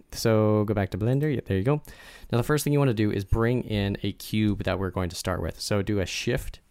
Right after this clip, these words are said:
hold down the shift key and press A, and then go to mesh at the top. Go to cube. Okay, now hit the tab key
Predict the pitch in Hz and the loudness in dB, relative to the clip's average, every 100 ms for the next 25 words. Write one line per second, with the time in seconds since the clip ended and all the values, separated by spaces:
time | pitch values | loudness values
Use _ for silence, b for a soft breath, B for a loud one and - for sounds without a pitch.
0 | _ - 110 104 92 - 127 - 135 117 | _ -6 -2 -2 -4 -4 -4 -2 -4 -2
1 | 95 - 101 123 160 - - - _ - | -4 -4 -2 -2 -4 -10 -20 -20 _ -20
2 | - - _ b b b b - 110 104 | -20 -20 _ b b b b -2 0 2
3 | 98 90 101 147 - - - - - 117 | 0 0 0 0 -6 -12 -16 -8 -4 -4
4 | - _ - - _ _ _ _ _ _ | -6 _ -20 -20 _ _ _ _ _ _
5 | _ - 95 87 85 120 147 - - - | _ -4 -2 -2 -2 0 0 -2 -14 -20
6 | _ - _ _ _ _ - - - 90 | _ -20 _ _ _ _ -20 -8 -4 -4
7 | - 104 101 98 92 - - - - - | -4 0 2 2 -2 -6 -8 -6 -6 -8
8 | - 110 123 143 - 87 90 139 | -2 2 2 0 -6 -4 -2 -4